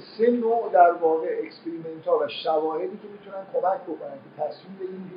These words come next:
کدوم تصویر از تکامل درسته رو تو این سه تا پارت آورده. اه، پارت اولش یه چیزیه که تا حدودی موریس هم مثلاً ازش اطلاع داشت. پارت دوم و سوم چیزای یه خورده مدرن‌تر، یعنی تجربه‌هایی هستن که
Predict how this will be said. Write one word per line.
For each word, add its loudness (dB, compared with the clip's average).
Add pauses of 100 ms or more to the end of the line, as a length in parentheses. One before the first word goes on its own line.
کدوم -2
تصویر -4
از 0
تکامل -8
درسته -6
رو -6 (420)
تو -16
این -12
سه -8
تا 2
پارت -2
آورده. -6 (1040)
اه، 2 (180)
پارت 8
اولش 2 (800)
یه 8
چیزیه -6
که -8
تا 10
حدودی 8 (100)
موریس -4
هم 2
مثلاً -2
ازش -10
اطلاع 4
داشت. -10
پارت 0 (120)
دوم -2
و -10
سوم -10
چیزای -6
یه -2
خورده -8
مدرن‌تر، -10 (220)
یعنی -20 (400)
تجربه‌هایی 4
هستن 0
که -12